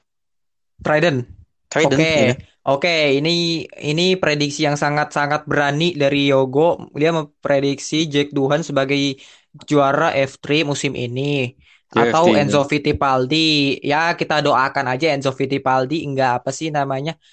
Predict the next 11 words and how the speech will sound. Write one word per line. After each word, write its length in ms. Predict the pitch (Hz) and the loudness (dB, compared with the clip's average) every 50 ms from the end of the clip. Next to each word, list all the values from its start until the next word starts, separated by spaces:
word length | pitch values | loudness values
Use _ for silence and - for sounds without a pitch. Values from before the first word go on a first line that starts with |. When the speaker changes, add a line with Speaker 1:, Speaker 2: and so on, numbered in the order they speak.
| _ - _ | _ -20 _
Speaker 1:
nggak 540 | - 143 139 131 131 131 131 131 131 131 - | -8 -6 -2 0 2 2 4 2 2 2 2
tahu-tahu 480 | 131 135 131 - 131 131 131 143 156 156 | 2 2 2 2 2 4 4 4 4 2
cuma 220 | 147 147 139 135 | 0 -2 -2 -2
sekali 320 | 135 - - - 135 135 139 | -2 -4 -2 -2 0 0 0
balapan 460 | 131 135 127 127 127 127 - 147 147 | 0 0 0 0 0 0 0 -2 -2
terus 160 | 147 147 151 - | 0 -4 -4 -4
keluar 380 | - - 135 135 143 151 147 143 | -2 -2 0 2 2 2 2 2
dari 160 | 135 131 131 | 0 0 0
F 140 | 131 131 127 | 0 -2 -4
three 220 | - - 151 147 131 | -2 -2 -2 0 2
ya. 320 | 123 117 120 127 139 143 | 2 2 2 0 0 -2